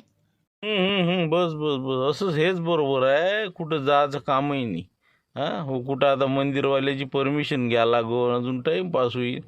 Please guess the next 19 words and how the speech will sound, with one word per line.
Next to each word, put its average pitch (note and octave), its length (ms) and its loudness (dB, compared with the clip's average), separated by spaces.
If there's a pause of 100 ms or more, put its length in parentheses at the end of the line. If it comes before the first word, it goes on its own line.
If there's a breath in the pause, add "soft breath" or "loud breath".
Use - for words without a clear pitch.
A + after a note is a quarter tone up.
(380 loud breath)
हा, D3+ 60 -2
आता C3 300 0
दोन C#3 320 0
तारीख D3+ 240 2
म्हणल्यावर D3+ 400 0
लय D#3 200 2
दिवसच D#3+ 500 -4
नाही D#3 180 0
ना. D#3+ 160 2
उद्या C#3 420 0
आता D3+ 160 0
कपडा, D3+ 580 0
सोनं D3 360 -2
काय C#3+ 320 0
घ्यायचं C3 420 -2
असेल, C#3+ 200 -6
चिल्लर C#3 400 -4
चाललर C#3+ 360 -2
सामान, C#3+ 580 0